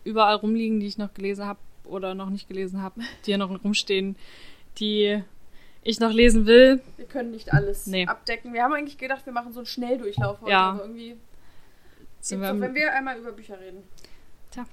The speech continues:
Speaker 2: dann ist
Speaker 1: Dann ist es ein Podcast.
Speaker 2: wehe, wenn sie losgelassen.
Speaker 1: <laughs>
Speaker 2: Ja.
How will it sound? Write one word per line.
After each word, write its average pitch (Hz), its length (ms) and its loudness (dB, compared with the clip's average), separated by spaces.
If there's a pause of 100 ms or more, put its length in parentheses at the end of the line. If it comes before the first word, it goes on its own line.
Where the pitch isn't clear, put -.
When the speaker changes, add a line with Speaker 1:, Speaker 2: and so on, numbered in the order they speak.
(160)
Speaker 2:
dann - 160 -16
ist - 300 -16 (300)
Speaker 1:
Dann 170 160 -6
ist 180 120 -6
es 208 100 -6
ein 240 100 -2
Podcast. 208 420 -4
Speaker 2:
wehe, 240 200 -4
wenn 233 160 4
sie 254 120 8
losgelassen. 240 680 4
Speaker 1:
<laughs> - 40 -16 (600)
Speaker 2:
Ja. 208 220 -2